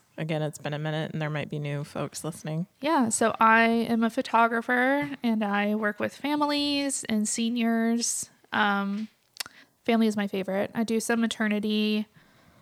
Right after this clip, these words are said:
Speaker 2: um, some lifestyle, just whatever you want me to do, really.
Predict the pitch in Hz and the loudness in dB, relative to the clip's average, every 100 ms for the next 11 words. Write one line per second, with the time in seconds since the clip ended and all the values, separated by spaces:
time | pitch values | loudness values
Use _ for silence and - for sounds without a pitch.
0 | - 226 220 220 220 226 - 254 247 220 | -2 2 4 4 2 -2 -4 -2 2 2
1 | 220 - 226 226 247 311 349 311 277 240 | 0 2 2 4 2 2 4 6 6 4
2 | 214 196 196 190 190 190 190 190 190 202 | 4 4 2 0 0 0 0 2 2 0